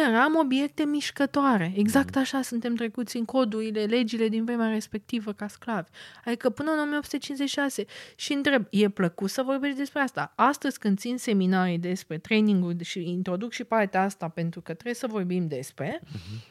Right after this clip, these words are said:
Speaker 1: oamenii sunt foarte supărați și ofuscați și vin la mine, „Dar de ce? Sunt eu vinovată pentru ce au făcut strămoșii mei?” Adică nici măcar nu au, cum să zic, înțelegere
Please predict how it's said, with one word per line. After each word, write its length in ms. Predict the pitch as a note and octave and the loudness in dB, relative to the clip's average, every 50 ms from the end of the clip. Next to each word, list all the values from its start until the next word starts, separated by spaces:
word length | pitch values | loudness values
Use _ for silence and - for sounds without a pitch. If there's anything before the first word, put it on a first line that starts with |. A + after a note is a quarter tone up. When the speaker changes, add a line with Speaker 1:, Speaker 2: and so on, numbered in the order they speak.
| - - - - - - _ _ _ - A#3 B3 | -20 -20 -20 -20 -20 -20 _ _ _ -6 -4 0
Speaker 1:
oamenii 360 | D4 E4+ F4 F#4+ F#4 F#4 F4 | 0 2 4 4 4 4 2
sunt 220 | - - E4+ D#4+ | 2 0 -2 -2
foarte 340 | - - F#4+ F#4 - - E4+ | -2 -2 -4 -4 -4 -6 -10
supărați 800 | - - - E4 - - E4+ D#4 E4+ D#4+ C4 - - - - _ _ _ _ _ - _ | -8 -8 -10 -8 -2 -2 0 0 0 -2 -2 -4 -6 -12 -14 _ _ _ _ _ -20 _
și 140 | - - - | -6 0 0
ofuscați 760 | C#4 B3+ - - C#4+ A#3+ - - - - E4+ E4 C#4 - - | 0 0 0 -4 -6 -6 -6 -6 -2 2 2 2 2 0 -2
și 120 | - B3 - - - - - - | -8 -8 -10 -10 -14 -16 -16 -10
vin 160 | - B3 D4 D4+ | -2 -2 0 2
la 120 | D#4+ D#4+ | 2 2
mine, 200 | D#4 E4 D#4+ E4 | 2 2 2 2
„Dar 180 | D#4 - D#4+ D#4+ | 4 4 4 4
de 80 | D#4+ E4 | 4 2
ce? 280 | D#4+ - - - - F#4+ | 0 0 -2 2 2 2
Sunt 280 | E4 - D4 C4 A#3 - | 2 4 2 2 4 4
eu 80 | D#4 | 4
vinovată 640 | D#4 D4+ E4 E4+ E4+ D#4 C4 A#3 B3 C#4 D4+ - E4 | 4 4 4 4 4 2 2 4 4 2 4 2 2
pentru 260 | - D#4+ D4+ C#4 C4+ | 2 2 2 2 2
ce 120 | A#3 - C4+ | 2 2 2
au 80 | C#4 | 2
făcut 300 | C#4+ - D4+ D4 - D4 | 2 0 -4 -4 -4 -6
strămoșii 540 | - - D#4 C#4+ B3+ B3+ C#4 D4+ D4 - D4 | -4 -2 -2 0 2 2 2 2 2 2 2
mei?” 440 | A#3 A3+ A#3+ C4 D#4+ F4+ E4+ A3+ - _ - - - - - - | 2 4 4 6 6 4 4 2 0 _ -20 -20 -20 -12 -4 0
Adică 200 | B3+ B3+ - C#4 | 0 2 2 2
nici 180 | C4+ D4 - | 0 0 2
măcar 400 | - G4 D4+ - - F#4+ F4+ F4+ | 4 4 4 4 6 6 6 8
nu 200 | F4 D#4+ D#4 D#4 | 6 6 4 4
au, 340 | D#4+ E4+ F4 F4 D#4+ A#3+ - _ - - - - _ _ - | 6 6 6 6 4 2 -2 _ -20 -20 -20 -20 _ _ -10
cum 120 | - D#4 | -8 -8
să 100 | D4+ - | -6 -4
zic, 200 | D#4+ D4+ A#3 - - | -2 -2 -2 0 2
înțelegere 1200 | A#3 C4 B3+ A#3+ - - B3+ A3 A3 A3+ C4 E4 F#4+ F#4+ D#4+ C4 A3+ F#3+ E3 D3 D3 D#3+ G#3 C4+ | 4 6 6 6 6 8 8 10 10 10 10 10 10 10 10 10 8 8 8 6 2 2 0 -4